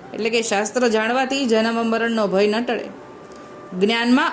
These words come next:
અહમ રહેલું છે, તે અહમ તો છૂટે જ્યારે પૂર્ણ પુરુષોત્તમના શરણે જઈને તેના શરણમાં સર્વ નિવેદન કરે,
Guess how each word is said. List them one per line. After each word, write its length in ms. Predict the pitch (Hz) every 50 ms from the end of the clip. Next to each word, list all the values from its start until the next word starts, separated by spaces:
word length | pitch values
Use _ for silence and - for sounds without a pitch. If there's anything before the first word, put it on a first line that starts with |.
| - - -
અહમ 480 | 240 247 247 214 247 269 269 254 240 233
રહેલું 460 | 214 220 226 202 190 185 175 165 165
છે, 200 | - - 175 156 190 185 - - - - - - - - - - - - - - - - -
તે 120 | - 302 302
અહમ 640 | 285 - - - 214 240 269 262 320 339 320 269 240
તો 340 | - - - 226 262 302
છૂટે 520 | 349 - 339 330 262 349 339 359 370 381 - - - - - - - - - - -
જ્યારે 400 | - 269 269 285 285 247 - - -
પૂર્ણ 280 | 226 247 262 277 262
પુરુષોત્તમના 640 | 240 247 240 240 - 262 240 247 240 247 247 240 226
શરણે 380 | 214 - 240 240 247 269 269 262
જઈને 300 | 233 277 302 339 359 359
તેના 280 | - 349 339 311 254
શરણમાં 520 | 247 247 - 233 233 247 262 285 285 262 233
સર્વ 340 | - - 269 302 320 330
નિવેદન 460 | 302 277 269 269 269 247 269 269 254 247
કરે, 440 | 247 254 269 285 302 311 330 -